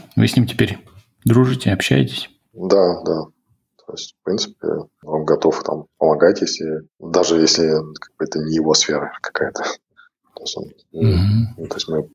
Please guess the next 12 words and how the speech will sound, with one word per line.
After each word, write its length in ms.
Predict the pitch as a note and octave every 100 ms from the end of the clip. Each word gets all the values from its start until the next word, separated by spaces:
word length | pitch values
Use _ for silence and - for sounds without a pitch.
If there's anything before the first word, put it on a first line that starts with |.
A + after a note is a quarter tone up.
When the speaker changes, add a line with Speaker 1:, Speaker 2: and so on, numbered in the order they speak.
| _ -
Speaker 2:
просили 380 | E2 - D#2+
с-, 280 | D#2 - -
узнать, 420 | D2+ D#2+ D#2 D2 D2
где 260 | D2 D2+
тут 160 | - - -
арендовать, 460 | D#2+ D2+ D#2 C#2+ - - D2
а, 40 |
машину 400 | D#2 D#2 F2+ G2+
можно. 360 | E2 D#2 D2+ D2+ _ _ _ -
Он 340 | D2+ D2+ -
сказал: 280 | - D2 D2
«Да 260 | D2 D2